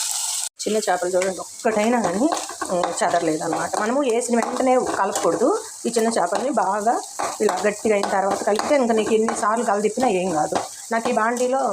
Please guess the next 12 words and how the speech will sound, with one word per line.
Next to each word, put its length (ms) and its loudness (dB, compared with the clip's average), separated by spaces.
నల్లగుంది, 400 4
ఈ 20 2
బాండీలో 420 4
బాగా 300 2
వస్తుంది. 360 0
అదిగాక 340 2
ప్రసాదాలు 440 2
అవి 180 0
చెయ్యను 240 0
కాబట్టి 220 0
ఈ 100 4
నాన్ 160 0